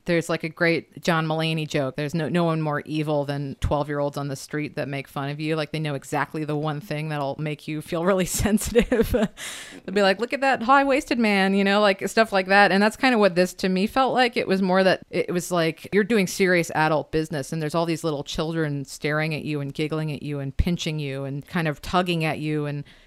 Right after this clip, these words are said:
you know, if they stand too close to the walls, they, they get, they get hurt. And, like, they're, they're, they're, like, terrified, you know, they're totally paralyzed by these sort of evil little <laughs> children,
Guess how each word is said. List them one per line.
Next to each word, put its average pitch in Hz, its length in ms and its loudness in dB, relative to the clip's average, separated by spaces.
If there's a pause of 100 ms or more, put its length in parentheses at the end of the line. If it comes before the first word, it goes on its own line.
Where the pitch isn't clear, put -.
(100)
you 175 100 -2
know, 165 120 2
if 151 80 -2
they 165 100 2
stand 175 320 0
too 185 80 -4
close 170 300 0
to 170 80 0
the 156 100 0
walls, 160 440 4
they, 151 240 -2
they 143 160 -6
get, - 320 -6
they 147 100 -6
get 135 200 -8
hurt. - 500 -6 (360)
And, 165 180 0
like, 156 160 -2
they're, 160 200 0
they're, 165 340 0
they're, 160 180 0
like, 147 160 -4
terrified, 147 720 0 (140)
you 170 140 -2
know, 160 100 0
they're 160 120 2
totally 180 380 0
paralyzed 160 640 0
by 143 140 -2
these 147 320 -6
sort 185 240 0
of - 80 -8
evil 185 320 -2
little 170 280 0
<laughs> - 20 -6
children, 220 800 2